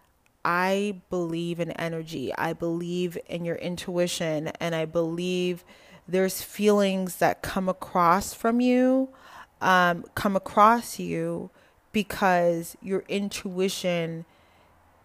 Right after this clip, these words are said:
is telling you that this is what's going on, and you have to trust it. Every time I have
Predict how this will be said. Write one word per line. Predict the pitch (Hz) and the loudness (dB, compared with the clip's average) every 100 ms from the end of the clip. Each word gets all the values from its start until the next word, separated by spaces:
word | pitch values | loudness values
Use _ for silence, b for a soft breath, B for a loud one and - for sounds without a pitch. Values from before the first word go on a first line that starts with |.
| _ 196 | _ 0
is | 202 | 0
telling | - - 202 196 185 | -2 0 2 4 2
you | 175 165 160 | -2 -2 -4
that | 160 170 | -2 -2
this | - 170 | -2 -6
is | 160 165 | -6 -6
what's | 165 - | -6 -4
going | 165 160 151 | -6 -4 -4
on, | 151 | -4
and | 151 190 | -4 -2
you | 190 | -2
have | 180 | -2
to | 185 | -6
trust | - 185 180 - | -4 -4 -4 -6
it. | - - _ B B B B B - | -6 -8 _ B B B B B 0
Every | 226 302 | 2 2
time | 294 233 202 196 196 202 _ _ _ _ _ _ _ _ _ _ _ _ _ | 2 2 2 0 -2 -8 _ _ _ _ _ _ _ _ _ _ _ _ _
I | 214 175 | 0 0
have | 180 175 160 156 160 - | 0 -2 -2 -2 -4 -10